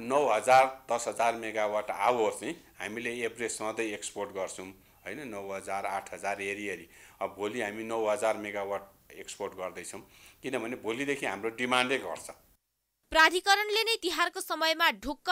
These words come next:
Speaker 2: भएर बिजुली उपभोग गर्न सबैलाई आग्रह गरेपछि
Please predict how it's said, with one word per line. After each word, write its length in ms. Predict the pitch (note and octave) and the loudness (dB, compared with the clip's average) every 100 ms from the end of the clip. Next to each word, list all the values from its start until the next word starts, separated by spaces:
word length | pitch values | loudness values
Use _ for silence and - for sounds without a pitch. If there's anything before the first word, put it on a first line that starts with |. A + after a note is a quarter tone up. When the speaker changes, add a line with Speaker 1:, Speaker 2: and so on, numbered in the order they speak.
| E4 | 0
Speaker 2:
भएर 340 | C#4+ D4 D4 | 2 2 0
बिजुली 380 | A3 C4 C#4 D4 | -4 -8 -6 -8
उपभोग 440 | C4 C4 A#3+ C#4 A#3+ | -6 -6 -2 -4 -2
गर्न 200 | A#3+ A3+ | -2 -2
सबैलाई 500 | - B3 C#4+ E4+ D#4 - | -6 -4 -2 0 0 2
आग्रह 340 | B3 A#3+ C4+ B3 | 0 0 -4 -4
गरेपछि 520 | G#3 G#3+ G#3 A3+ D#4 | -2 -4 -4 -6 -4